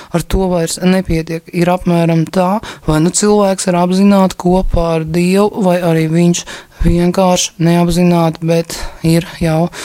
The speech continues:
citā pusē. Un tas nozīmē ne tikai pret Dievu vai vienaldzīgs pret Dievu, bet arī vienaldzīgs vai pat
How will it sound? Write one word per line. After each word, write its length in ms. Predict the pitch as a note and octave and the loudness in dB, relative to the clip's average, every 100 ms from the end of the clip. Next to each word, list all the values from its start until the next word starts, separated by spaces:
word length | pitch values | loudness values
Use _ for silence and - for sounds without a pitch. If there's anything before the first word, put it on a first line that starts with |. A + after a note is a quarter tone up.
| - - | -16 -10
citā 420 | - F3 F3 F3+ | -4 -2 0 0
pusē. 600 | D#3+ - F3 - D#3+ D3+ | -2 -4 -4 -2 -2 -4
Un 160 | - E3 | -2 0
tas 220 | F3+ F#3+ - | 0 -2 2
nozīmē 640 | E3 E3+ E3 D#3+ D#3+ D#3 - | 2 2 0 0 0 -4 -8
ne 180 | - D#3 | -4 -2
tikai 300 | - G#3 G#3+ G3+ | 0 0 0 0
pret 260 | - F3+ E3+ | -2 -2 0
Dievu 540 | F3 F3+ F3+ F3+ E3 | 0 2 2 2 0
vai 80 | D3 | -2
vienaldzīgs 680 | C3+ F#3+ G#3 G3 F#3 F#3 - | 0 2 2 2 0 -2 -4
pret 180 | F3+ E3+ | -6 -2
Dievu, 220 | F3 F3 | 0 0
bet 220 | D3+ - G#3+ | -4 -4 0
arī 140 | A3 | 2
vienaldzīgs 800 | F3+ F#3 F#3 F3+ E3+ F3 F3 - | 2 4 4 2 0 -2 -4 -4
vai 160 | D#3 D#3 | -4 -4
pat 260 | - D#3 | -4 -6